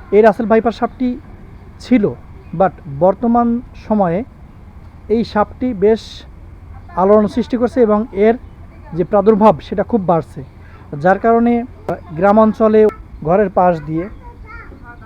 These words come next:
এটা হচ্ছে ব্লিচিং পাউডার দিয়ে দিছে যেন সাপ ঘরের ভিতরে প্রবেশ করতে না পারে। তো আমি একটা বিষয় বলি যে এই শুধু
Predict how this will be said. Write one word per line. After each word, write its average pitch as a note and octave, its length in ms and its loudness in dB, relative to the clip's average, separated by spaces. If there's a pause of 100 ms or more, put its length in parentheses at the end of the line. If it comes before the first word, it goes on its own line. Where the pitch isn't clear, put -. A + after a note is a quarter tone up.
(140)
এটা F3 160 -6
হচ্ছে G3+ 140 -6
ব্লিচিং G3 400 -4
পাউডার F3 400 -2
দিয়ে F#3 120 -4
দিছে F3 220 -6
যেন F#3 300 -4 (520)
সাপ F#3+ 380 0
ঘরের F3+ 260 0
ভিতরে F#3 240 -2
প্রবেশ F3+ 280 -6
করতে F3 220 -6
না D#3 120 -6
পারে। C#3 180 -12 (1120)
তো F3+ 120 -6
আমি G#3+ 240 -2
একটা A3 200 0
বিষয় B3 320 0
বলি G#3 320 2
যে F3+ 420 -2
এই F#3+ 280 -4
শুধু A#3 500 -2